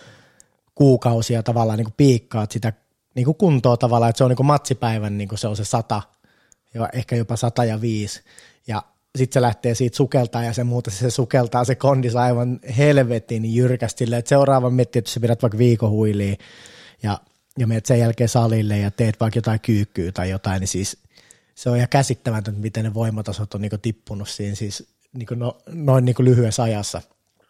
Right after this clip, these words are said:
Et se on jotenkin, se on ihan käsittämätöntä ja sit niinku tavallaan miettii tosi ennen matsiikin, niin mulla oli niinku,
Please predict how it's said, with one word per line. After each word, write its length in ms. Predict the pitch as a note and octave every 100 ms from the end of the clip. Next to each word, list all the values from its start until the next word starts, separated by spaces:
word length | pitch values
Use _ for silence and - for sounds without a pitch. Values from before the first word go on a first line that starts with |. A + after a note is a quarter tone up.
| _ -
Et 100 | A2+
se 100 | A#2
on 100 | A2+
jotenkin, 360 | A#2 A2+ A#2
se 160 | G#2 B2+
on 80 | A#2
ihan 120 | A#2+
käsittämätöntä 840 | D#3 D3+ B2+ - A2+ G#2+ A2 G#2 A2
ja 120 | A2
sit 180 | A2+ A2+
niinku 360 | A2 G#2+ G#2+ - - - -
tavallaan 320 | A#2 A#2+ A2+
miettii 360 | A#2+ A2+ - G#2+
tosi 240 | A2 B2
ennen 160 | A2+ A#2
matsiikin, 540 | A#2 - A2+ G2+ G2+
niin 140 | G#2 G#2
mulla 200 | A2+ A2
oli 80 |
niinku, 400 | A2+ A#2 A2 A#2